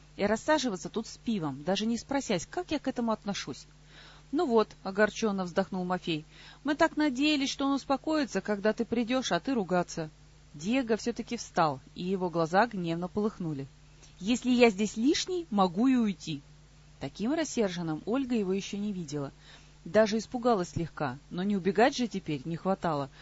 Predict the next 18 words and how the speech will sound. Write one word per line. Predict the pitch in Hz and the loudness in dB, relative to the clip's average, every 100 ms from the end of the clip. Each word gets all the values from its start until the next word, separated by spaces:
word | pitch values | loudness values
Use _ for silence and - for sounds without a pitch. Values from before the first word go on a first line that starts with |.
| - - | -20 -8
чтобы | - 196 | -2 0
все | 202 254 | 0 0
увидели, | 226 254 247 214 | 2 0 0 -2
что | - 202 | 0 0
она | 196 | 0
испугалась, | 180 - 175 226 294 269 | -4 -4 0 2 2 2
и | 196 | -2
решили, | 175 - 247 240 190 | -2 -2 0 0 -2
что | - 165 | -8 -6
достаточно | 160 - 143 220 - 190 | -6 0 0 0 -4 -4
на | 185 | -4
нее | 180 175 | -4 -4
грозно | 180 190 185 | -4 -4 -4
посмотреть, | 165 165 175 170 277 320 - | -6 -6 -6 -2 -4 -4 -6
и | 175 | -6
можно | 160 165 233 233 | -4 -6 -4 -4
качать | - 135 139 143 | -4 -4 -6 -4
права. | 165 151 139 | -4 -2 -2